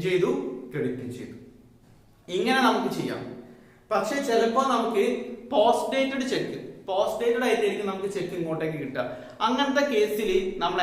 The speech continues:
എങ്ങനെയായിരിക്കും അക്കൗണ്ട് ചെയ്യുക? അതൊന്ന് നിങ്ങൾ ശ്രദ്ധിക്കുക ട്ടോ. നമുക്ക് പോസ്റ്റ് ഡേറ്റഡ് ചെക്ക് കിട്ടുകയാണ്. അപ്പൊ നമ്മൾ ആദ്യം തന്നെ സെയിൽ നടക്കുന്നു. സെയിൽ നടക്കുമ്പോ സാധാരണ പോലെ അക്കൗണ്ട്സ് റിസീവബിളിനെ നമ്മൾ എന്ത് ചെയ്യുന്നു? അക്കൗണ്ടിനെ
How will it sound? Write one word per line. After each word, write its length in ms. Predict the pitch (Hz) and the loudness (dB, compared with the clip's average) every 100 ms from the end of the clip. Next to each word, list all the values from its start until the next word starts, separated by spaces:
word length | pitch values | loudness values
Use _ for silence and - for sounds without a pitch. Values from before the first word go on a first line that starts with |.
| 175 | 0
എങ്ങനെയായിരിക്കും 500 | 190 202 - 196 - 147 | 0 0 0 -2 -2 -4
അക്കൗണ്ട് 340 | - 143 135 131 120 | -4 -6 -6 -6 -6
ചെയ്യുക? 260 | 101 - - - - 202 | -8 -8 -10 -16 -2 2
അതൊന്ന് 280 | 233 226 226 | 4 4 2
നിങ്ങൾ 140 | 190 196 - | 0 0 -2
ശ്രദ്ധിക്കുക 420 | 165 139 135 135 190 | -2 -4 -4 -6 -6
ട്ടോ. 100 | - - - - _ _ - | -6 -8 -16 -20 _ _ -2
നമുക്ക് 260 | 202 233 294 - | 2 2 2 4
പോസ്റ്റ് 320 | 208 - - | 4 4 4
ഡേറ്റഡ് 260 | 233 247 247 | 4 6 4
ചെക്ക് 220 | 240 233 233 | 2 2 0
കിട്ടുകയാണ്. 460 | 196 208 208 180 - - - | 0 4 6 6 2 -4 -2
അപ്പൊ 160 | 190 247 247 247 - 226 | 2 4 2 0 -4 -2
നമ്മൾ 160 | 226 233 | 4 6
ആദ്യം 240 | 233 233 254 | 6 6 6
തന്നെ 120 | 254 247 | 6 6
സെയിൽ 240 | 226 226 247 | 4 4 4
നടക്കുന്നു. 400 | 226 208 196 233 233 | 4 4 2 2 0
സെയിൽ 180 | 202 202 226 | 2 2 2
നടക്കുമ്പോ 440 | 226 220 208 220 262 - - - | 2 0 0 2 2 -2 -2 4
സാധാരണ 420 | 226 226 240 233 226 | 6 8 6 4 4
പോലെ 200 | 180 - - - 190 | 2 0 -4 -4 -4
അക്കൗണ്ട്സ് 560 | 190 202 208 - - - 196 | -2 0 0 0 -2 -6 -4
റിസീവബിളിനെ 800 | 190 - 208 214 208 185 160 175 240 - - - - - - - - - - - - _ _ - 185 | -4 0 0 0 0 0 0 0 -2 -6 -12 -18 -20 -20 -20 -20 -20 -20 -20 -20 -20 _ _ -16 -4
നമ്മൾ 180 | 190 202 202 | 0 2 0
എന്ത് 180 | 196 | 0
ചെയ്യുന്നു? 340 | 190 190 185 185 180 - - 175 | 2 0 0 -4 -4 -8 -6 -4
അക്കൗണ്ടിനെ 520 | 170 170 185 180 190 | -2 -2 -2 -2 -2